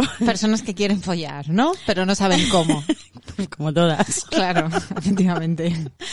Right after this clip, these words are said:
Speaker 1: Eh, entonces se agrupan en comunidades. Eh, sabrá-, se, sobre todo se agrupan en comunidades, eh, virtuales. Es decir,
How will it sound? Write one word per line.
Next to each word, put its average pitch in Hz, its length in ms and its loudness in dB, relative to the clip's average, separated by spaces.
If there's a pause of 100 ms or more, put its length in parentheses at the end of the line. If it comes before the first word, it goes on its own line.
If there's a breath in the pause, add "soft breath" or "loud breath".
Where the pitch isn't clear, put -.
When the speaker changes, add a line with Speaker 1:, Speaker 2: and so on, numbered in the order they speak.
(720 loud breath)
Speaker 1:
Eh, 175 580 6
entonces 202 340 4
se 240 80 2
agrupan 202 300 4
en 247 80 4
comunidades. 175 1000 4
Eh, 214 200 0
sabrá-, 196 340 4
se, 190 240 2
sobre 175 240 4
todo 220 140 6
se 202 220 2
agrupan 165 300 2
en 208 80 0
comunidades, 165 720 2
eh, 170 160 -2
virtuales. 143 520 -2
Es 180 100 0
decir, 147 400 -2